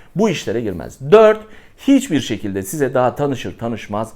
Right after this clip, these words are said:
evlilik muhabbeti açmaz. Şimdi alfa evlilik düşünen bir alfayı ele alalım. Yani hayatında düzgün bir ilişki arıyor, uzun vadeli bir ilişki arıyor ve evliliği de kafaya takmış. Yani evleneceği kadın olup olmadığınızı anlamak için biraz zaman geçirir.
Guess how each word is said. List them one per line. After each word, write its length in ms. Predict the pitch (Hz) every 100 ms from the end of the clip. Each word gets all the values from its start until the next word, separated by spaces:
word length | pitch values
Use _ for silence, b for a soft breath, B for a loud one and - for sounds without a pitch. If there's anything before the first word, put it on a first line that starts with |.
| -
evlilik 380 | 160 143 110 104
muhabbeti 420 | 135 90 92 107
açmaz. 360 | 90 - 85 -
Şimdi 200 | - -
alfa 500 | 311 330 - 76 - _ _ - _ - _ _ B B B B -
evlilik 360 | 220 269 339
düşünen 360 | - - 90 92
bir 40 |
alfayı 400 | 78 82 80 78 - 107
ele 160 | 92
alalım. 340 | 76 67 65 175
Yani 280 | 190 98 - - B B
hayatında 480 | 240 170 107 151 147
düzgün 340 | 147 151 170
bir 100 | 139
ilişki 300 | 147 - 170
arıyor, 260 | 107 85 131
uzun 240 | 131 143
vadeli 340 | 127 120 127 123
bir 60 |
ilişki 340 | 117 113 - 107
arıyor 220 | 76 143
ve 100 | 151
evliliği 340 | 160 160 139
de 100 | 147
kafaya 320 | - - 110
takmış. 420 | - 82 78 - -
Yani 280 | 233 285 -
evleneceği 540 | 151 180 233 262 311 311
kadın 240 | 170 175
olup 240 | 208 175 160
olmadığınızı 480 | 156 190 147 123 110
anlamak 300 | 131 165 175
için 220 | 107 95
biraz 240 | 147 123
zaman 300 | 95 104 131
geçirir. 460 | 87 - 71 -